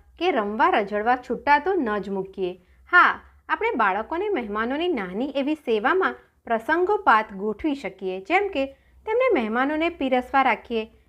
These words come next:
મહેમાનોને માટે તેમની પાસે પાણી કે પાન સુપારી મંગાવીએ, મહેમાનોને તેડવા જતાં કોઈ વાર તેમને સાથે લઈ જઈએ અને એ રીતે અતિથિ ભાવના, અતિથિની કિંમત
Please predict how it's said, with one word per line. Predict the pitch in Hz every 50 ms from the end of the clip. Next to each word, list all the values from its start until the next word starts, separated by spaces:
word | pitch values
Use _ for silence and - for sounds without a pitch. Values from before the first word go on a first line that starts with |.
| _ _ -
મહેમાનોને | 214 214 214 220 247 277 302 349 370 392 415
માટે | 339 254 220 202 - 208 202 208 - - _ _ -
તેમની | 339 349 359 440 466
પાસે | 480 370 247 - - - 330
પાણી | 330 330 - 214 208 214 226 277 302 285 277 - _ _ _ _
કે | - 359
પાન | 359 - 247 233 254 294
સુપારી | 294 - 254 233 247 254 262 311
મંગાવીએ, | 320 311 262 240 226 233 233 226 233 233 240 233 - _ _ _ _ -
મહેમાનોને | 214 220 220 233 254 285 320 359 381 392 440 427
તેડવા | 403 - 254 233 233 254 269
જતાં | 285 302 320 320 320 320 294 294 - - _ _ _
કોઈ | - 370 403
વાર | 453 453 453 440 440
તેમને | - 269 254 277 311
સાથે | 320 - - 240 214 214 - 311 320
લઈ | 294 269 254 220
જઈએ | 240 240 226 226 233 233 233 - - _ _ -
અને | 294 330 381 359 349 -
એ | 311 381 453
રીતે | 415 311 240 - 262 240 240 240 - - _ -
અતિથિ | - 226 226 - 320 330 339 392 403
ભાવના, | - 262 247 226 220 220 220 220 214 214 - _ _ _ _ -
અતિથિની | 233 240 233 330 339 339 359 403 392 392 392
કિંમત | 381 285 254 233 247 285